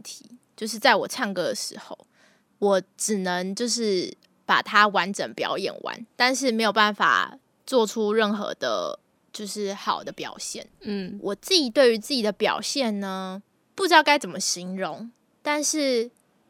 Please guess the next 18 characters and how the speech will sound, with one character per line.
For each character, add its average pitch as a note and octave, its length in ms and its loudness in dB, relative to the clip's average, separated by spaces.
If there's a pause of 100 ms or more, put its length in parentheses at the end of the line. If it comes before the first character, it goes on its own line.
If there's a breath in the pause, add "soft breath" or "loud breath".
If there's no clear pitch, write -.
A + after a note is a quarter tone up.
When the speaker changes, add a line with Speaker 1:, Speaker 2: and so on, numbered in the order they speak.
(100)
Speaker 1:
可 C#4+ 160 4
以 A#3+ 140 4
说 G#3+ 800 2 (180)
是 - 160 -6
一 A#3+ 60 -4
个 A3 100 -2
很 G#3 200 -6
特 G3 240 -4
殊 F3+ 160 -8
的 - 100 -10
经 F2 240 -16 (120)
验。 - 140 -8 (280)
所 D#4+ 120 -4
以 D4+ 80 4
刚 C#4 200 2
开 C#4 200 2
始 A#3 160 -4
我 D#3 160 -4